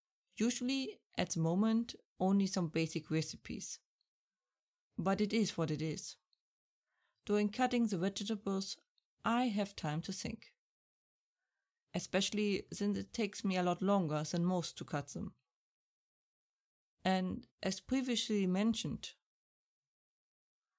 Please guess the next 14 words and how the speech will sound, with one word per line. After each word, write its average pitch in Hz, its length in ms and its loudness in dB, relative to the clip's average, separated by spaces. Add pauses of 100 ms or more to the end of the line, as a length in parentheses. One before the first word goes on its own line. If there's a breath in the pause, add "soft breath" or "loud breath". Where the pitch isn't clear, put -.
(300)
this 240 160 0
is 254 160 -2
a 202 80 0
great 196 320 0
time 185 340 2
for 165 140 -2
the 160 80 -4
brain 160 400 0
to 196 100 -4
find 202 360 2
some 214 260 2
really 262 220 2
old 233 280 0
boxes - 520 -4